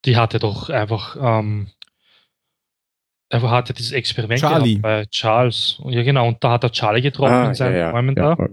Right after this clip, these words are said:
Speaker 1: und
Speaker 3: okay,
Speaker 1: hat ihm,
Speaker 3: ja.
Speaker 1: glaub ich, diese Mission aufgetragen.
Speaker 2: Genau,
Speaker 3: I
Speaker 2: Charlie,
Speaker 3: see.
Speaker 2: Charlie war ja so im Flughafen, äh, im Flugzeug wegen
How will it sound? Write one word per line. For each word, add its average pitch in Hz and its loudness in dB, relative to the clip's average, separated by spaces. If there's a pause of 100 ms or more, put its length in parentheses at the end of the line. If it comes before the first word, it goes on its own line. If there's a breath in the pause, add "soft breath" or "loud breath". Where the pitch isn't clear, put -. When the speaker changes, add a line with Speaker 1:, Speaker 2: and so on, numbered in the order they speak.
(180)
Speaker 1:
und - -6
Speaker 3:
okay, 104 -2
Speaker 1:
hat 123 2
ihm, - 2
Speaker 3:
ja. 80 2
Speaker 1:
glaub 123 -2
ich, 120 -4
diese 123 -8
Mission - -8
aufgetragen. - -14 (440)
Speaker 2:
Genau, 120 -2
Speaker 3:
I 98 -8
Speaker 2:
Charlie, 151 2
Speaker 3:
see. - -4
Speaker 2:
Charlie 139 0 (140)
war 135 2
ja 135 0
so 131 -2
im 117 0
Flughafen, 151 -2
äh, 123 2
im 147 -2
Flugzeug 143 -2
wegen 117 0